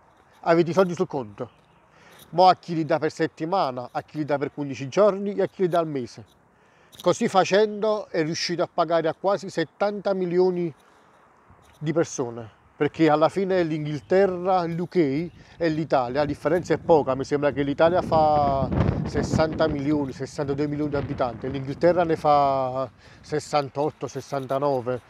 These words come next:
Solo Londra è, diciamo che, la città mastodontica di dieci milioni di abitanti, ma il resto si compensano poi alla fine. Bisognava fare così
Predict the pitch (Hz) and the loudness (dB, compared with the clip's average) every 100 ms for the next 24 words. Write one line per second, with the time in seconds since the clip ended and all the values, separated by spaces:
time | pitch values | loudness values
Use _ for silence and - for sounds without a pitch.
0 | - - - - - - - - 170 190 | -20 -20 -20 -20 -20 -20 -20 -4 4 6
1 | 202 185 147 131 135 139 139 143 143 143 | 6 6 2 -4 -2 0 0 0 0 0
2 | 143 139 139 139 135 135 - 135 131 147 | 0 -2 -2 -2 -4 -6 -8 -12 -2 0
3 | 147 135 143 139 139 139 139 139 139 147 | 0 -2 0 0 0 0 0 0 -2 -6
4 | - 151 143 151 - 143 139 147 139 139 | 0 0 2 -2 -4 -2 0 0 -2 -2
5 | 143 151 135 143 147 151 135 143 131 123 | -2 -2 -2 -4 2 2 2 0 -2 -2
6 | 135 151 180 - 151 151 143 147 156 135 | -2 0 0 0 -4 -4 -4 -2 -2 -4
7 | 139 127 127 131 123 123 113 107 _ _ | -6 -4 -4 -4 -6 -10 -12 -16 _ _
8 | - - - 147 185 180 185 180 156 180 | -20 -20 -10 -4 0 2 4 4 4 2
9 | 185 180 131 | 2 -4 -8